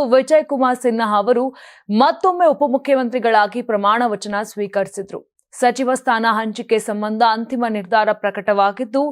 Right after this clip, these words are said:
ವಿವಿಧ ಮೈತ್ರಿ ಪಕ್ಷಗಳಿಂದಲೂ ಸಚಿವರ ಪಟ್ಟಿಯನ್ನ ಅಂತಿಮಗೊಳಿಸಲಾಗಿದೆ. ನಿತೀಶ್ ಕುಮಾರ್ ಅವರ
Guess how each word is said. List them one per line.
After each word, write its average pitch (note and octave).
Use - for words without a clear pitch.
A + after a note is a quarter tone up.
ವಿವಿಧ F4+
ಮೈತ್ರಿ C4+
ಪಕ್ಷಗಳಿಂದಲೂ A#3
ಸಚಿವರ A3+
ಪಟ್ಟಿಯನ್ನ G3+
ಅಂತಿಮಗೊಳಿಸಲಾಗಿದೆ. F#3+
ನಿತೀಶ್ A#3
ಕುಮಾರ್ D#4
ಅವರ D#4